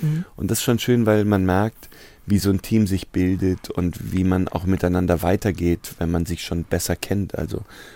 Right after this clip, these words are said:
Speaker 2: mit Jörg Hartmann als Spielpartner, das ist natürlich ein großes Vergnügen, weil der sehr weit geht mit einem als Spieler und das ist toll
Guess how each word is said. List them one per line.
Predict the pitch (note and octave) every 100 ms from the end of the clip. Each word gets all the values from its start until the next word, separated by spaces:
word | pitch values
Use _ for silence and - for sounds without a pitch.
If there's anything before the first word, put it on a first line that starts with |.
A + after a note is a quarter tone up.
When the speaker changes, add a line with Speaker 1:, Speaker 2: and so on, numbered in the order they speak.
| -
Speaker 2:
mit | F#2 -
Jörg | F2+ -
Hartmann | G2 - G2
als | F2+ -
Spielpartner, | - F#2+ - F#2 - F#2
das | E2+
ist |
natürlich | F#2+ E2 F2+ E2+
ein | E2+
großes | F2 F#2 - -
Vergnügen, | F2+ E2 F#2 G#2+ F2 F#2 - - - - -
weil | - - F2+ F2 F2 - - -
der | G2 F2+
sehr | E2 G2 F2
weit | E2+ -
geht | - D2 -
mit | -
einem | - D#2 D#2
als | - -
Spieler | - - F2+ D2+ C#2+
und | E2
das | E2 E2+
ist | - -
toll | - -